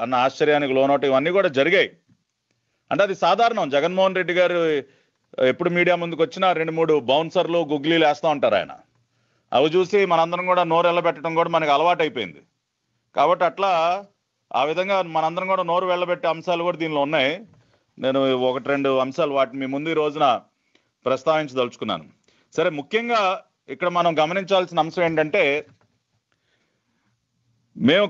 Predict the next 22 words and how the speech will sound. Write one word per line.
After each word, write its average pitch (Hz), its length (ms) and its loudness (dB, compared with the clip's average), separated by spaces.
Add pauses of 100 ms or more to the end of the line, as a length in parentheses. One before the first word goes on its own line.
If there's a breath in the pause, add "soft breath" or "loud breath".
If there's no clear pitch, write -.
కొద్ది 170 260 2
రోజుల 208 320 2
క్రితం 202 300 2 (720)
ఈ - 20 2 (120)
రాష్ట్ర 185 300 0 (100)
ముఖ్యమంత్రి 185 500 0
గారికి 180 240 2
ఒక 156 100 -4 (100)
సవాల్ 175 320 2
చేయటం 175 300 -2
జరిగింది. 135 320 -2 (1300)
మా 131 80 4 (140)
పార్టీ 165 280 0 (140)
జాతీయ 165 360 2
అధ్యక్షులు, 170 380 0 (120)
మాజీ 160 280 2
ముఖ్యమంత్రి 160 480 -2
వర్యులు 156 280 2
నారా 151 200 4 (100)
చంద్రబాబు 151 440 0
నాయుడు 143 220 2
గారు, 123 140 2